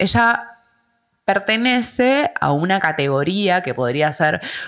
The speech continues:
una mezcla de estas dos categorías binarias de virgen y vulnerable, que es la de diosa alquímica. ¿Por qué? Por un lado, tiene este componente virginal,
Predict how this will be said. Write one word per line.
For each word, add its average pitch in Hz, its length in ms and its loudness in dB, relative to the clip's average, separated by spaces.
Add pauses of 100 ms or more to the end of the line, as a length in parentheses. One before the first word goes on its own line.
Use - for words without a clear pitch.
una 185 220 2
mezcla 170 460 -2
de 131 80 0
estas 139 280 -2
dos 151 680 0 (360)
categorías 139 540 0
binarias 147 800 0
de 110 200 -4
virgen 139 640 -4
y 131 120 -6
vulnerable, 151 840 0 (640)
que 254 160 0
es 254 220 -2
la 185 140 0
de 175 220 2
diosa 214 540 0
alquímica. 131 1000 -2
¿Por 214 160 0
qué? 107 260 -4 (540)
Por 233 140 0
un 262 100 2
lado, 311 460 2 (200)
tiene 240 200 0
este 226 200 -4
componente 196 840 -2
virginal, 185 800 -2